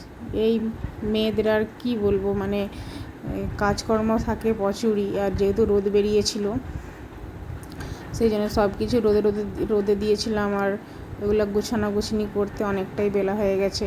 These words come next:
আর এদিকে মেয়ে এসারও টাইম হয়ে যাচ্ছে, ও টিফিনে খেতে আসবে, আহ, এক দেড়টার সময়, সেই জন্য আমি রান্নাটা তাড়াতাড়ি করে নিচ্ছি। রান্না করছি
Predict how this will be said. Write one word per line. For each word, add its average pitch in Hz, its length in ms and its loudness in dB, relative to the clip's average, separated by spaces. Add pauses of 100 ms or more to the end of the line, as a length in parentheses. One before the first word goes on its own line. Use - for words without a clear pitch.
আর 196 140 0
এদিকে 196 320 2
মেয়ে 202 460 2
এসারও 196 360 2 (500)
টাইম 202 320 4
হয়ে 214 260 4
যাচ্ছে, 202 440 0 (260)
ও 175 40 0 (120)
টিফিনে 214 420 0
খেতে 208 380 0
আসবে, 196 420 0
আহ, - 1040 -6 (160)
এক 196 80 -2 (220)
দেড়টার 208 400 2 (100)
সময়, 202 300 0 (160)
সেই 196 180 2
জন্য 196 300 -2
আমি 196 240 0 (160)
রান্নাটা 196 500 2
তাড়াতাড়ি 190 480 2 (120)
করে 196 180 2
নিচ্ছি। 185 500 -2 (2500)
রান্না 220 360 4
করছি 226 400 2